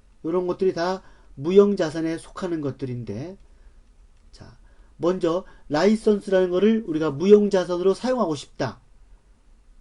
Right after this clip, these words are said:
근데 여기 보면 없죠. 없습니다. 영업권, 특허권, 광업권, 창업비, 개발비, 소프트웨어,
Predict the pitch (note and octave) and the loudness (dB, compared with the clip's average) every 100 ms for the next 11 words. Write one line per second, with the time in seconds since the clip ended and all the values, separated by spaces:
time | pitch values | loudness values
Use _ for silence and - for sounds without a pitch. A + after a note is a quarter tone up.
0 | - - G#3+ G#3 G3 F#3+ G3 G3+ E3+ - | -20 -8 4 6 6 4 2 2 -2 -4
1 | D3+ - - _ _ _ _ - - - | -6 -6 -12 _ _ _ _ -20 -20 -20
2 | - _ - _ _ - - B2+ A#2+ C3+ | -20 _ -20 _ _ -20 -16 -12 -6 -4
3 | C#3+ D3+ C3+ F3+ F3+ - - D3 F3+ F#3+ | -4 -4 -4 -4 -4 -8 -8 -6 -2 -2
4 | G#3+ G#3+ - - D3 D3+ C#3 - G3 G#3 | -4 -8 -20 -12 -6 -6 -8 -2 0 0
5 | G#3 - A3+ G3+ - A3 A3 D#3+ D#3+ D#3+ | -6 -10 -4 -4 -2 -4 -2 -2 -2 -2
6 | E3 A3 A3 - - - - G#3 - F#3+ | 0 0 -2 -10 -20 -18 2 2 2 0
7 | F#3 | 2